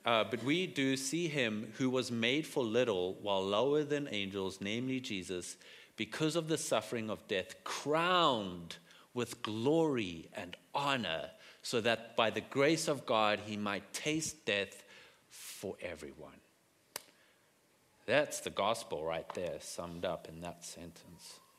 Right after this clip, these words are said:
So we've got these scripture voice, these scripture voices, verses too, that are pointing us to Jesus and showing us how his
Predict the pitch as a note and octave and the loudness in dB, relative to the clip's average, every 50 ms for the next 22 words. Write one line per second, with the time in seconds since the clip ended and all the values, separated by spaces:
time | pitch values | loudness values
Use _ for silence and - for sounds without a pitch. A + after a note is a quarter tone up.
0 | _ _ _ _ _ _ _ _ _ _ _ _ _ _ _ - - - - - | _ _ _ _ _ _ _ _ _ _ _ _ _ _ _ -20 -20 -18 -12 -2
1 | - C#3+ C3 C3+ C3 C3 F#3+ G3 F#3+ - F3+ D#3 E3 - - - F#3+ F3+ - - | 0 2 2 2 4 4 2 2 4 2 2 2 2 -2 -2 -2 -2 -2 -2 -4
2 | C3+ A#2+ B2 A#2 G#2 F#2+ - - - - - A2+ A2 G#2 G2 - - - F#3 - | -2 2 2 2 2 2 -2 -8 -12 -14 -12 -6 -4 -4 -4 -4 -4 -6 -6 -4
3 | - G#2 E2+ F2+ E2+ D#2+ - - D#2+ D2 - - - - _ - F2 F#2+ F#2 - | -4 -4 -2 0 -2 -2 -2 -6 -8 -8 -10 -16 -20 -12 _ -2 -2 -2 -2 -4
4 | - D#2 - - - A2 D#2+ D2 - - - - - - - - - - _ _ | -8 -10 -10 -8 -6 -6 -6 -6 -10 -14 -18 -18 -16 -16 -18 -20 -20 -20 _ _
5 | - A#2 C3+ C#3 C#3 C#3+ - C3 C3+ - - - - F#3+ A3 A3+ G3+ - E3 D3+ | 0 4 4 6 6 4 4 0 0 -2 -6 -2 2 2 2 2 0 -2 -2 0
6 | C#3+ B2+ A#2+ - - - A2+ G2+ - - - C3 C3+ D#3 D#3+ C#3 - B2 G#2+ G2 | 0 -2 -2 -4 -8 -8 -8 -8 -6 -6 -2 0 0 0 0 0 0 -2 -2 -2
7 | - - - - - A2 A2 G#2+ G#2 - - - - D3+ D3+ E3+ F#3+ G3+ F#3 D#3+ | -4 -10 -10 -6 -4 -2 -2 -2 -4 -4 -6 -2 0 2 4 4 4 2 2 0
8 | B2 G#2 - - - - - D3 D3+ D3+ C#3 C3+ B2+ G#2 - | -2 -2 -4 -6 -6 0 4 4 4 4 2 0 -4 -4 -6